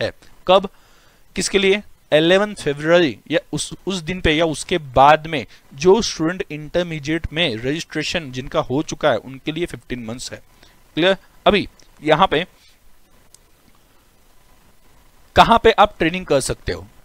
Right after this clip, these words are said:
कहाँ पे Organization recognize, कहाँ पे training कर सकते हो fifteen months की?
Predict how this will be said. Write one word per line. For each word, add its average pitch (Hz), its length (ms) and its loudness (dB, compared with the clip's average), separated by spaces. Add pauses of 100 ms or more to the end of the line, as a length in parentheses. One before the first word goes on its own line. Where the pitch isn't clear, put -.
(140)
कहाँ 147 280 2
पे 117 160 -6 (100)
Organization 180 760 -2
recognize, 135 520 -6
कहाँ 135 240 -2
पे 196 120 -4
training 147 360 -6
कर 123 160 -2
सकते - 240 -10
हो 117 100 -14
fifteen 117 220 -12
months 107 180 -12
की? 95 140 -14